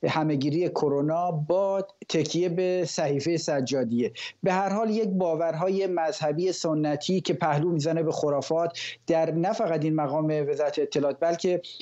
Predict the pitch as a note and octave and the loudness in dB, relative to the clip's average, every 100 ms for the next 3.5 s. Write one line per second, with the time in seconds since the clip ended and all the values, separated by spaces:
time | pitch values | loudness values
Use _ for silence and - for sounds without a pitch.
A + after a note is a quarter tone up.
0 | - D#3 D#3 E3 D#3 F3 G#3 G#3+ G3 E3 | -2 0 2 0 0 0 0 0 0 0
1 | E3 D#3+ F3+ F#3 E3+ D#3+ D#3 D#3 - D#3+ | 0 0 0 0 0 0 0 0 0 0
2 | D3+ D#3+ D3+ D3 G3 E3 E3 D#3+ F3 E3+ | 0 0 0 0 0 0 0 2 0 0
3 | - E3 E3 E3+ E3 | -2 0 2 2 -2